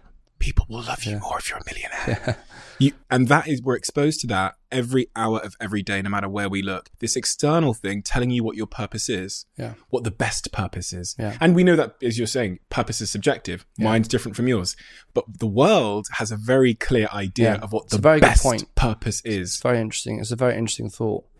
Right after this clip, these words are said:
Speaker 1: And that, and this is why I, I'm such a big advocate of this, like, interrogation. In
Speaker 2: Mm.
Speaker 1: fact, that's what's, it's cured, it's, it's saved me in my life, because eighteen years old, I want, my diary, it said, "Range Rover,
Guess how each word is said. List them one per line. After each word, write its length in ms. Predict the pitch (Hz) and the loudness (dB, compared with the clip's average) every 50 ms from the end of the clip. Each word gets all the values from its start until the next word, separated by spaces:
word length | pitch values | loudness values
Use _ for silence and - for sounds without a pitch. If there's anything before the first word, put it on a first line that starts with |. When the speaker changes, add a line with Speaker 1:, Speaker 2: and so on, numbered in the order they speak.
| - - | -2 2
Speaker 1:
And 140 | 135 151 | 4 4
that, 120 | 165 - - | 4 4 4
and 100 | 151 156 | 4 4
this 160 | 175 - - | 4 2 0
is 100 | 160 - | -2 0
why 140 | 156 139 139 | 0 0 0
I, 220 | 101 120 120 117 - | 0 0 -2 0 0
I'm 160 | 123 110 107 | -2 -2 0
such 400 | 107 - - - 139 - - - | 0 -2 0 -2 -2 -2 -2 -4
a 40 | 110 | -6
big 340 | - - - 117 110 98 - - | -4 2 2 2 2 2 0 0
advocate 520 | 120 127 120 113 110 - - 98 87 - | -2 -2 0 -2 -6 -6 -6 -8 -8 -8
of 180 | - 110 98 - | -8 -10 -8 -2
this, 200 | - 110 - - | -2 -2 0 0
like, 180 | 113 101 98 - | -2 -2 -4 -4
interrogation. 800 | 107 104 - - - 101 95 92 - 123 135 135 - - 101 98 | -6 -4 0 0 0 0 0 0 4 4 4 4 4 0 -4 -4
In 100 | 104 98 | -2 -2
Speaker 2:
Mm. 40 | |
Speaker 1:
fact, 180 | 95 104 101 - | -2 -4 -4 -4
that's 220 | 104 - - - | -6 -6 -6 -4
what's, 320 | 117 98 - - - - - _ _ - | -4 -4 -4 -6 -12 -12 -14 _ _ -2
it's 160 | - - - | 0 0 0
cured, 400 | - - - 147 139 131 113 104 - - | 0 2 4 6 6 6 6 4 -2 -8
it's, 300 | 113 107 - - - - - | -8 -8 -6 -6 -8 -6 -8
it's 160 | 104 92 - | -8 -4 -2
saved 480 | - - 170 165 165 156 135 110 - 107 | 2 4 6 6 6 4 2 -2 -4 -6
me 280 | 98 92 90 90 92 | -4 -4 -4 -4 -6
in 120 | - 101 104 | -4 -4 -4
my 140 | 107 104 104 | -2 -2 -2
life, 320 | 98 92 92 92 - - | -4 -4 -4 -6 -8 -6
because 360 | - 113 - - 107 98 - - - - _ _ - - | -8 -6 -2 -2 -2 -2 -2 -6 -12 -20 _ _ -2 2
eighteen 260 | 110 104 - 107 104 | 2 2 2 2 0
years 160 | 104 98 113 | 0 4 4
old, 240 | 131 135 135 131 - - - - _ - | 6 6 6 4 0 -4 -20 -20 _ -8
I 60 | - 95 | -4 -2
want, 280 | 95 98 95 92 - - - _ _ _ - | -2 0 -2 -2 -6 -10 -20 _ _ _ -6
my 200 | 87 95 98 95 | -4 -2 -2 -2
diary, 360 | 95 107 117 135 120 98 95 | 2 4 4 4 4 4 2
it 80 | 78 - | -2 -4
said, 260 | - 104 98 95 - - - _ _ | -2 -2 -2 -2 -6 -10 -20 _ _
"Range 380 | - 120 120 127 127 123 110 120 | 2 4 6 6 6 4 4 4
Rover, 540 | 123 117 117 113 110 113 113 113 110 107 | 4 4 4 4 2 2 2 2 2 0